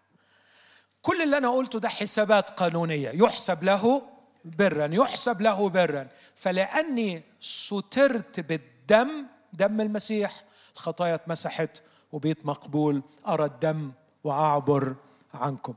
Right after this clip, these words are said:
ولأني قطعت من آدم وطعمت في المسيح وبقيت من جذع جديد، إن كان أحد في المسيح فأنا بقى برضه مبرر، خلاص. فكل دي حسابات.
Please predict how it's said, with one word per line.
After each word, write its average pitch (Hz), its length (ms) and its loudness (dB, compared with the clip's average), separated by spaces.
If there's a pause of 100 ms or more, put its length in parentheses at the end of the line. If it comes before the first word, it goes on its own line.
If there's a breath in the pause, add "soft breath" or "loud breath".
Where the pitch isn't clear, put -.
(220 loud breath)
ولأني 320 340 2
قطعت 285 600 0
من 226 200 0
آدم 214 480 2
وطعمت 226 880 0
في 220 180 -4
المسيح 185 680 -2
وبقيت 180 380 -6
من 214 260 -2
جذع 208 440 -2
جديد، 185 560 -4 (200 soft breath)
إن 208 80 -6
كان 247 240 2
أحد 240 400 -2
في 247 120 0
المسيح 185 720 0 (960 soft breath)
فأنا 247 380 2
بقى 208 340 6
برضه 202 540 2 (300)
مبرر، 254 560 2
خلاص. 269 680 -2 (200 loud breath)
فكل 330 320 0
دي 320 160 -4
حسابات. 240 760 2